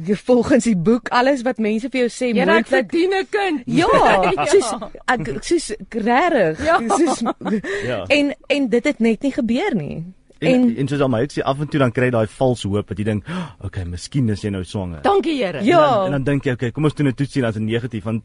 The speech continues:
Speaker 3: breek jou moed so, en dan dink jy,
Speaker 2: Ah.
Speaker 3: "Ag, moet ons nou weer van voor af begin, weer begin hoop, of moet ons dit net los? Of moet ons net
Speaker 2: En ek is
Speaker 3: opgee?"
Speaker 2: seker as 'n man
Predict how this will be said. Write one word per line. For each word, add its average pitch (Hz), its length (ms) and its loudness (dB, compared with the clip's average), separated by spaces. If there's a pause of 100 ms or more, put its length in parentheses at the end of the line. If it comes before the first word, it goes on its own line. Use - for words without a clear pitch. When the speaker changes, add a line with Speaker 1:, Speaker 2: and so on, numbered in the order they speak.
Speaker 3:
breek 131 300 0
jou 151 120 0
moed 117 240 -2
so, 147 180 -2
en 113 80 0
dan 104 120 -4
dink 107 160 -6
jy, 120 140 0
Speaker 2:
Ah. 160 200 -6 (280)
Speaker 3:
"Ag, - 280 -10
moet 110 120 -6
ons 117 100 -4
nou 120 100 -2
weer 110 120 -2
van 131 120 -6
voor 131 220 0
af 120 100 -2
begin, 104 400 -6 (420)
weer 120 160 -2
begin 127 320 0
hoop, 113 340 0
of 107 100 -8
moet 107 140 -8
ons 110 100 -6
dit 110 100 -8
net 110 160 -4
los? 80 260 -10
Of 90 100 -14
moet 101 80 -10
ons 113 100 -8
net 147 100 -4
Speaker 2:
En 311 100 4
ek 339 120 0
is 370 100 -2
Speaker 3:
opgee?" 403 160 2
Speaker 2:
seker 440 160 0
as 349 160 -2
'n 285 100 2
man 170 520 0